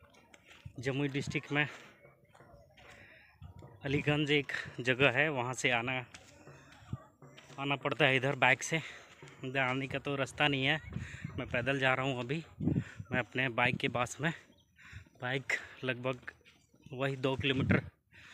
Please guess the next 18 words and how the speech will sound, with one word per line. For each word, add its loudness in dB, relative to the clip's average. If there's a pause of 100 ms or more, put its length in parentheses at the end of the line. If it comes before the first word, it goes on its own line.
(180)
दो -4
से -10
ढाई -2
किलोमीटर -2
समथिंग -4 (920)
आगे -2
पार्क 0
किया 0
हुआ -4
है। 0 (880)
वहाँ -4
से -4
मैं 0
पैदल 2
आया 6
था -2
यहाँ 4
पे। 2